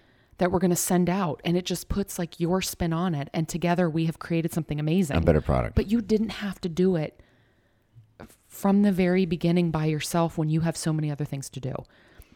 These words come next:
Speaker 2: And this isn't about me.
Speaker 1: Oh, no,
Speaker 2: So
Speaker 1: no.
Speaker 2: what you're saying is, but this is about your boss.
Speaker 1: Yes.
Speaker 2: Yeah. So your, your boss is working hard. They're trying to do their thing.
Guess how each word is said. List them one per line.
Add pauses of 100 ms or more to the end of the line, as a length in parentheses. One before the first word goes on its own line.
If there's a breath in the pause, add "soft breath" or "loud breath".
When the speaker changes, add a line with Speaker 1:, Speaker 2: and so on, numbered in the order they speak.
(540 soft breath)
Speaker 2:
And
this
isn't
about
me. (300)
Speaker 1:
Oh,
no,
Speaker 2:
So
Speaker 1:
no.
Speaker 2:
what
you're
saying
is,
but
this
is
about
your
boss.
Speaker 1:
Yes.
Speaker 2:
Yeah.
So
your,
your
boss
is (100)
working
hard.
They're
trying
to
do
their
thing.